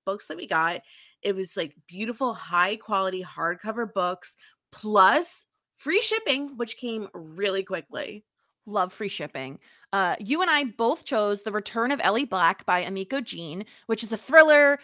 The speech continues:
Speaker 2: about a missing girl. And I honestly, I <laughs> really, I really couldn't put it down. I think I read it in about a forty-eight hour time period. It had twists, it had turns, kept me guessing the entire way through up until the very last page. <laughs>
Speaker 1: So tell me what you liked about the book then.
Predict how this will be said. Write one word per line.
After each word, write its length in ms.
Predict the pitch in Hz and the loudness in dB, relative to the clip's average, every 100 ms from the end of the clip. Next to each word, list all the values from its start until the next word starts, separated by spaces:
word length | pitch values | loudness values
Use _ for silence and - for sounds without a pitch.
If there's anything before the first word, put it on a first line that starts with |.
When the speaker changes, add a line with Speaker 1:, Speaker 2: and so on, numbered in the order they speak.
| - | -6
Speaker 2:
about 180 | 208 190 | -2 0
a 60 | |
missing 320 | 185 175 170 185 | -2 -8 -12 2
girl. 380 | 269 269 262 - | 6 6 6 2
And 100 | 247 | 0
I 80 | 240 | 0
honestly, 380 | 233 277 - 370 | -2 -4 -4 -2
I 180 | 277 262 - | 0 -2 -4
<laughs> 80 | 180 | -6
really, 160 | 208 | -2
I 80 | 202 | 0
really 280 | 196 196 226 | 2 2 0
couldn't 260 | 262 196 | -2 -4
put 140 | - 185 | -4 -4
it 100 | 156 | -2
down. 380 | 170 147 214 262 - - | 0 2 0 -2 -10 -6
I 80 | 226 | -6
think 280 | - 320 427 | -2 -4 0
I 100 | 508 330 | 0 2
read 160 | 254 | 2
it 160 | 262 - | 2 0
in 60 | |
about 500 | 233 196 175 175 226 | -2 0 4 6 6
a 40 | 240 | 2
forty-eight 460 | - 254 254 254 | -2 -4 -2 0
hour 220 | 254 262 269 | 2 2 0
time 280 | 277 254 | -2 -4
period. 520 | 262 262 269 269 262 262 | -6 -6 -4 2 2 0
It 320 | - _ 208 | -8 _ -4
had 260 | 196 156 | -2 -2
twists, 420 | - 311 320 - 208 | -2 -2 -2 -4 -2
it 120 | 190 | 0
had 240 | 170 180 | 0 -4
turns, 600 | - 277 311 302 302 277 - - | -2 2 4 2 0 -4 -10 -10
kept 160 | - 277 | -2 -2
me 80 | 285 | 2
guessing 320 | 240 240 226 | 2 0 -6
the 100 | 214 | -6
entire 360 | 202 214 185 185 | -2 0 0 0
way 120 | 180 | -4
through 340 | - 180 180 | -6 -6 0
up 180 | - 262 | 2 2
until 180 | 269 214 | 2 -2
the 100 | 185 | -4
very 220 | 160 135 | -6 -4
last 300 | 147 175 - | -4 -4 -8
page. 440 | - - - - - _ - | -12 -10 -12 -14 -16 _ -14
<laughs> 60 | - - - | -14 -14 -12
Speaker 1:
So 240 | - 220 | -6 -6
tell 180 | 226 214 | -4 -2
me 120 | 220 | -2
what 140 | 214 | -2
you 140 | 202 185 | -2 -2
liked 380 | 170 175 175 156 | 0 -2 -2 -6
about 240 | 135 147 | -10 -10
the 80 | 139 | -12
book 220 | 82 - | -14 -12
then. 400 | - 90 82 196 | -10 -8 -8 -14